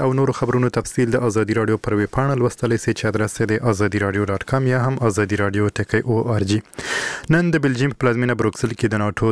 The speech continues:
د نهه ویشت غړو هیوادونو او هغو هیوادونو دفاع وزیران چې د غوڅ ملاتړ د ماموریت په چوکاټ کې په افغانستان کې پوځیان لري، د افغانستان په اړه بحث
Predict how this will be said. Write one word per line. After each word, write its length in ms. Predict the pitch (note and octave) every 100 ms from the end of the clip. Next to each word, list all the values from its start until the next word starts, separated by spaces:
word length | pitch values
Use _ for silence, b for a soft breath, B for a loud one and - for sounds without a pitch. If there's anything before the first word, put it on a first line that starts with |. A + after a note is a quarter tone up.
| G2+
د 80 | G#2
نهه 240 | A2+ A2+
ویشت 200 | A#2+ -
غړو 240 | A2 G#2+ G2+
هیوادونو 420 | G2+ G2 G#2+ D#3 D3
او 40 | C#3 A#2
هغو 200 | D3+ D3
هیوادونو 360 | D3+ B2 B2 B2+
دفاع 240 | A2+ B2 A#2
وزیران 340 | A2 A#2 A#2+ -
چې 240 | A2+ A2
د 100 | G2+
غوڅ 160 | A2+ -
ملاتړ 380 | G#2 G2+ A2 G#2
د 60 | G2+
ماموریت 340 | G2+ G2+ G2+ G#2
په 80 | -
چوکاټ 360 | G2 C3+ C#3
کې 140 | C#3+ B2+
په 100 | B2
افغانستان 280 | A#2+ A2+ A#2+
کې 180 | A#2+ -
پوځیان 420 | A2 G2+ C#3+ C3
لري، 160 | G#2 G#2 B B B B D3
د 60 |
افغانستان 420 | C#3+ A#2+ - A#2 A2
په 160 | G#2 G#2
اړه 160 | G2+ G2
بحث 280 | F2+ G#2